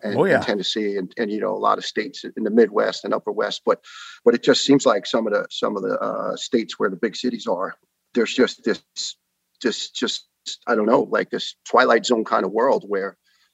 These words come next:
Speaker 1: what used to be important and what used to really matter is now just out the window and everything's upside down. So, uh, things make sense for me here. And, uh, I, I think I wanna spend the rest of my life here, to be honest with you, Marcus. It's, uh,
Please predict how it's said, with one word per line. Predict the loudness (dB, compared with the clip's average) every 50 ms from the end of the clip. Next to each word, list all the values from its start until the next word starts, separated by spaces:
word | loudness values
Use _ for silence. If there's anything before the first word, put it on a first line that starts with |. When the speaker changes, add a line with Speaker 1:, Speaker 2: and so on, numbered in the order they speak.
| _ _ _
Speaker 1:
what | 4 4 4 6
used | 6 6 6 6 0
to | -6 -8 _ _ -20 -2 2
be | 2 4 4
important | 2 0 0 0 0 0 2 0 -4 -8 -6 -8
and | -8 -6 -6
what | -8 -8 -6
used | -6 -6 -6 -6 -6
to | -6 -6
really | 0 2 4 4 4 2
matter | 2 2 2 4 2 2 2 0 -2 -2
is | -6 -4 -2
now | 0 0 0 -2 -2
just | -6 -8 -4 0
out | 0 0 0 -2
the | -4
window | -4 -2 -2 -2 0 0 0 -2 -2 -4 -8 _ _ _ -8
and | -6 -4
everything's | -4 -4 -6 -8 -6 -4 -2 -2 -2 -2 -2
upside | -4 -4 -4 -6 -6 -4 -4 -4 -4
down. | -4 -4 -2 -2 -2 -2 -4 -6 -8 _ _ _ _ _ _ _ _ _ _ _ _
So, | -12 -8 -4 -2 0 0 0 0 -2
uh, | -2 -2 -2 -2 -2 -4 -8 -6 _
things | 2 2 4 4
make | 4 2 2 2
sense | 0 0 -2 -2 -4
for | -8 -10
me | -10 -8
here. | -8 -6 -4 -4 -4 -6 -8 -10 _ _ _ -8
And, | -8 -8 -8 -8 -8
uh, | -8 -8 -8 -10 -14 _ _ _ _ _ _ _ _ _ _ _ _ _ _ _ _
I, | 2 2 4 6
I | 6 4 6
think | 4 4 4 6
I | 4
wanna | 4 6 2 0
spend | 0 0 2
the | 2
rest | 2 2 2
of | 0
my | 0 2
life | 2 0 0
here, | -2 -6 -6
to | -4 -2
be | -2
honest | -2 -2 -4 -6 -10
with | -12 -10
you, | -6
Marcus. | -6 -6 -6 -8 -10 -12 -12 -12 -14
It's, | -10 -10 -8 -4 -2
uh, | -2 -2 -2